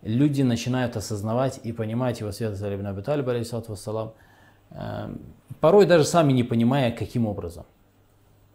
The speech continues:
Порой сами не понимая, каким образом в их сердца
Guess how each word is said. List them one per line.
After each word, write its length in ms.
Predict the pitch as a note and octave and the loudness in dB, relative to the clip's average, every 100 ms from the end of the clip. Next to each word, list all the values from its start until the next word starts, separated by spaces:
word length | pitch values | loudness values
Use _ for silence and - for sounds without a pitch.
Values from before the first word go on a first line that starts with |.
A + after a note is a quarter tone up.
| _ _ _ _ _ _ _ | _ _ _ _ _ _ _
Порой 220 | - D#3+ E3 | 0 0 2
сами 260 | E3 D3 | 2 2
не 100 | B2 | 2
понимая, 340 | B2 C3+ D#3+ - | 0 -2 -2 -2
каким 300 | B2 F#3 D#3+ | -4 -2 0
образом 600 | D3 B2 A2+ G#2 F#2+ G2+ _ _ _ _ _ _ _ - | 0 2 0 -2 -6 -10 _ _ _ _ _ _ _ -18
в 260 | G#2+ G#2+ C#3 | -12 -2 0
их 180 | C3+ | 0
сердца 500 | - B2+ A2+ - D#3+ | -2 -2 -2 2 0